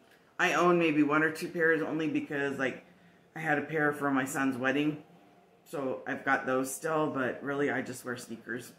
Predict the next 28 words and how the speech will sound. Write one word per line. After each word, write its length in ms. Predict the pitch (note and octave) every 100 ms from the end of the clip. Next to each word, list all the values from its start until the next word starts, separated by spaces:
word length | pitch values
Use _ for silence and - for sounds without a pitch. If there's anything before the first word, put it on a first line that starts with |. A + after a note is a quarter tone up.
| -
most 260 | - C3 -
of 60 | A#2+
the 80 |
time, 420 | B2+ B2+ B2 B2 -
or 160 | C3 -
any 160 | G#3+
kind 220 | G#3+ E3+ C#3+
of, 120 | C3
like, 240 | B2+ - - - - _ _
slip-on 520 | - - E3+ D3 C#3+ C3+
shoes. 300 | C#3 A#2+ B2
I 80 |
love 260 | C3+ D3 D#3
Skechers, 580 | D3+ - C#3+ - D3 D#3
so, 220 | - C3+
and 160 | G#2 C3+
Skechers 480 | - D#3+ C4+ D4+
has 140 | F4+ C4
got 240 | F3+ E3
some 180 | F#3 D3+
really 360 | D3 D3+ D3+ - - _ _ _ _ _
nice 560 | D#3 D3 D3 D3 - - _ _ _ _ _ _ -
dressy 440 | E3 E3 F3 F#3
type 460 | F#3 F#3+ G3 - - - _ _ _ _
shoes, 480 | - G#3 G#3+ A3 A3+
but 200 | D3 C#3
they're 120 | C#3+
just 400 | C3 C#3+ - -